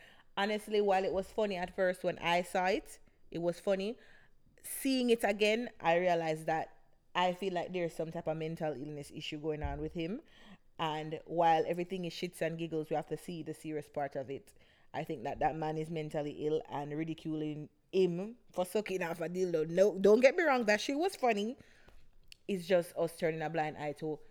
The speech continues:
a pro-, a big problem that a lot of people face and are dealing with, and we don't know because we, we feel like as long as you're not bleeding or you're not step on your deathbed or you not have cancer or you not have pneumonia or you not have aids, you cannot be sick. So I feel like that he definitely has a mental issue,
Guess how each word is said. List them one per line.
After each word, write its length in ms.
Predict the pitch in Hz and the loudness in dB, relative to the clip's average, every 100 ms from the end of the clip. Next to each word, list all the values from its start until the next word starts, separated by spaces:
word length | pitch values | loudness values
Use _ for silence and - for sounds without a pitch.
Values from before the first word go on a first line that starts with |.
| - - - | -20 -20 -6
a 80 | 160 | -6
pro-, 320 | - 196 87 - | -2 -4 -4 -2
a 120 | 165 175 | 0 2
big 220 | 180 160 | 2 2
problem 420 | 175 160 156 151 | 2 4 2 0
that 240 | 151 151 - | 0 -2 2
a 100 | 170 | 6
lot 180 | 175 | 6
of 100 | 175 | 4
people 240 | 190 165 160 | -2 -6 -4
face 240 | 160 156 | -4 -4
and 100 | 151 | -4
are 100 | 147 | -6
dealing 280 | 165 156 147 | -6 -6 -4
with, 180 | 151 - - | -4 -6 -4
and 320 | 151 151 139 | -4 -4 -6
we 160 | 160 | -6
don't 240 | 160 151 - | -4 -4 -6
know 180 | 147 143 | -10 -8
because 380 | 147 147 139 | -6 -6 -6
we, 220 | 147 165 151 | -10 -12 -8
we 100 | 160 | -4
feel 200 | 165 175 | -2 0
like 160 | 156 156 | -2 -2
as 140 | 160 | -2
long 160 | 180 226 | 0 0
as 100 | 254 | 0
you're 80 | 277 | 0
not 200 | 269 196 | -2 -2
bleeding 380 | 208 208 202 190 | -2 -2 -2 2
or 40 | |
you're 120 | 190 | 0
not 140 | 190 180 | 0 -2
step 240 | 190 190 | -4 -2
on 120 | 185 | 0
your 100 | 175 | 0
deathbed 380 | 175 - 180 170 | -2 -6 -4 0
or 100 | 170 | 0
you 80 | 175 | 0
not 80 | 170 | -2
have 140 | 165 | -6
cancer 360 | - 170 170 175 | -4 -4 -2 -4
or 160 | 156 | -2
you 40 | 165 | -4
not 120 | 160 | -4
have 120 | 151 - 160 | -6 -8 -8
pneumonia 520 | 175 180 170 165 165 | -6 -6 -6 -6 -4
or 60 | |
you 60 | 160 | -4
not 220 | 165 156 | -4 -4
have 20 | |
aids, 360 | - 160 160 - _ - - - - | -4 -4 -4 -8 _ -20 -20 -20 -12
you 180 | 175 185 | -6 -2
cannot 340 | 226 175 - | 0 0 -2
be 80 | 151 | -10
sick. 400 | - - - - - | -8 -12 -14 -20 -6
So 100 | 180 | 0
I 80 | 175 | 0
feel 160 | 262 269 | 0 0
like 240 | 180 185 | 0 2
that 280 | 175 160 - 175 165 | 2 0 -8 -20 -18
he 300 | 175 208 202 | -8 -6 0
definitely 380 | 196 202 196 196 | 0 0 0 0
has 100 | 190 | 0
a 80 | 190 | -2
mental 380 | 185 190 175 | -2 -4 -4
issue, 340 | - 165 - | -6 -8 -6